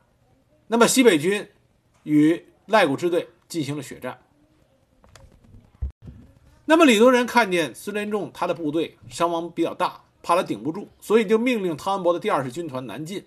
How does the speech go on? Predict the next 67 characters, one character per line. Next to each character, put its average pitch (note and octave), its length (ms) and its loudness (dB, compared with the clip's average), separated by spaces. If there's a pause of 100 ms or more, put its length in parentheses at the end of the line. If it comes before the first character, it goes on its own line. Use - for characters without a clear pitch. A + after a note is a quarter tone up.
(400)
配 B3+ 220 8
合 F#3 120 2
孙 A3 140 -4
连 G#3 140 -4
仲 G#3 100 -6
的 D3+ 100 -4
第 G#3 120 -4
二 D3+ 140 0
集 E3+ 100 -6
团 E3 160 -4
军 F3 260 -6
围 D#3+ 260 -6
歼 G3 260 -4
台 - 160 -8
儿 D3+ 100 -4
庄 E3 180 -4
内 D3+ 140 -6
的 A2+ 140 -10 (180)
以 A2+ 160 -12
及， B2+ 260 -6
啊， A#2+ 220 -6
日 D#3 160 -4
军 D3+ 220 -4
以 A2+ 100 -14
及 C3 100 -6
附 - 160 -16
近 A#2+ 140 -12
之 B2 100 -14
敌。 A#2 220 -10 (680)
那 B3+ 100 0
么 B3 100 6
汤 A#3+ 200 4
恩 B3+ 120 2
伯 G#3 140 2
就 G#3+ 100 2
率 A#3 220 2
领 C#3 160 -2
的 C#3 80 -6
第 C#3+ 140 -4
二 F3+ 100 4
十 D3 80 -2
军 F3+ 160 -8
团 D#3 180 -2
立 F#3+ 120 -8
即 D3 100 -4
南 C#3+ 220 -8
下， - 200 -6 (480)
准 G3+ 200 0
备 C4 100 6
以 E3 100 0
关 A3+ 220 4
林 A3+ 140 0
征 A3 120 -2
的 F#3+ 80 -4
第 G3+ 140 -8
五 A2+ 160 -4
十 E3+ 60 -4
二 E3 160 0
军 D3 260 -6
从 E3 180 -10
北 G#2+ 280 -6
面 E3+ 320 -6
包 G#3 160 4
围 D#3 160 2
台 A#2 140 -8
儿 G2 100 -6
庄， G2+ 200 -8